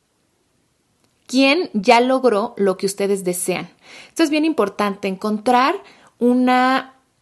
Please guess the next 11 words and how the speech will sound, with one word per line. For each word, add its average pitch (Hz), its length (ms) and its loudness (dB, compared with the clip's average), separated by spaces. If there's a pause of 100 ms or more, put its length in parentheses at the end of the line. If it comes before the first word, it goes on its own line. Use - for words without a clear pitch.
(260)
fuente 240 380 2
de 240 60 2
inspiración, 196 680 -4
un 220 160 0
modelo 208 520 0
a 185 120 -6
seguir, 185 400 -4 (540)
porque 220 600 2
eso 285 180 -2
nos 262 280 -2
llena 226 440 -2